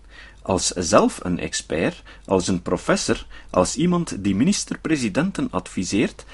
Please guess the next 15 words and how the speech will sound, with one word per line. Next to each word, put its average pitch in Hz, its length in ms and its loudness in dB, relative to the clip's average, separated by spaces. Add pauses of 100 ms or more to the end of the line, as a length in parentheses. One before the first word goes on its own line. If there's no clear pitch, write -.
(160)
leiders 123 500 2
van 92 180 0
grote 117 280 0
bedrijven, 92 600 0 (220)
internationale 160 840 2
organisaties, 107 1000 2 (240)
maar 98 220 6
een 87 140 4
expert 143 580 0
die 107 100 0
gelooft 104 560 -2
dat 95 160 4
de 98 80 2
rol 143 240 6
van 117 300 4